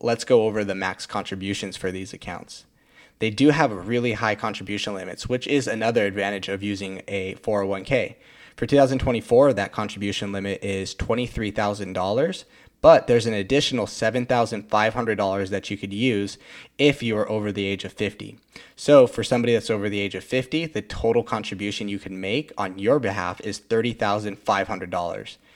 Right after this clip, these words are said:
Now, another advantage to these four oh one Ks is that they allow for employer contributions.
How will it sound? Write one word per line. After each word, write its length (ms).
Now, 240
another 360
advantage 500
to 140
these 160
four 200
oh 40
one 120
Ks 300
is 160
that 180
they 120
allow 220
for 220
employer 460
contributions. 840